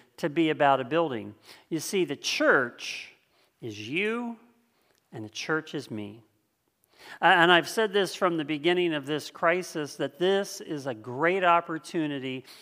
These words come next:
for the disciples of Jesus to take the focus off of the building and to put our attention where it belongs, and that is each and every one of us serving as a representative of Jesus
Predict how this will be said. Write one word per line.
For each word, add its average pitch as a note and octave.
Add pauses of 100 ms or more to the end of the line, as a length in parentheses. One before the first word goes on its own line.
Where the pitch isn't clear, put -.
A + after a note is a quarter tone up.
(120)
for E3
the C#3
disciples D#3+
of B2+
Jesus E3
to C3+
take F#3
the D3
focus G#3 (340)
off A3+
of G3+
the F3+
building C3+ (320)
and E3+
to E3+
put A3
our F3
attention E3+
where C#3
it C3
belongs, C#3 (260)
and D3
that F3
is D3+ (260)
each A3+
and D3+
every E3+
one D#3
of C3+
us C3 (200)
serving F#3
as D3+
a C#3
representative C3
of B2
Jesus A2+